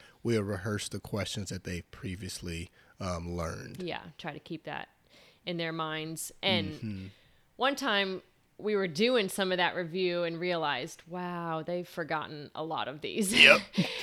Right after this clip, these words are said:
Speaker 2: And so I decided to do catechism review with them with candy. <laughs>
Speaker 1: Come on now.
Speaker 2: Just for fun during the week sometimes, um, 'cause
Speaker 1: Mm.
Speaker 2: I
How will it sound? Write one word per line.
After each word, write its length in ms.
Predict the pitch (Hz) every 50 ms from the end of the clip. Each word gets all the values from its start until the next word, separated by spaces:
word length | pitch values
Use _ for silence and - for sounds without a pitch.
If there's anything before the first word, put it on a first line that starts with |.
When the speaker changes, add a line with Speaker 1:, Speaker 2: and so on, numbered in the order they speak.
| - - - -
Speaker 2:
And 160 | 233 240 226
so 580 | - - - 294 254 240 233 - - 220 220 - -
I 160 | - 226 247
decided 800 | 285 294 311 240 - - 269 247 254 277 269 254 226 214 196 180
to 140 | - - 226
do 600 | 185 170 196 202 196 196 190 185 180 175 175 - - - - - - - - _ _ _ -
catechism 640 | - 226 214 220 233 - - 247 202 185 185 185 180
review 480 | 175 175 180 151 170 196 233 262 277
with 240 | 269 220 196 - -
them 500 | 190 180 170 165 165 160 156 160 160 165 156
with 220 | 170 175 - -
candy. 640 | - - 302 359 427 403 269 185 165 170 220 254 247 277 269 -
<laughs> 100 | - -
Speaker 1:
Come 220 | 240 220 - 180 220
on 220 | 185 127 107 101 104
now. 120 | 107 113
Speaker 2:
Just 220 | 131 170 233 311
for 120 | 320 330 294
fun 340 | - - - 202 202 202 202
during 260 | 185 190 190 185 175
the 80 | 170 165
week 380 | 156 170 185 175 - - - - -
sometimes, 760 | - - 175 160 151 - 170 160 170 - 139 147 160 165 - -
um, 280 | - 165 151 143 139 127
'cause 80 | 113 190
Speaker 1:
Mm. 40 | 180
Speaker 2:
I 180 | 170 170 156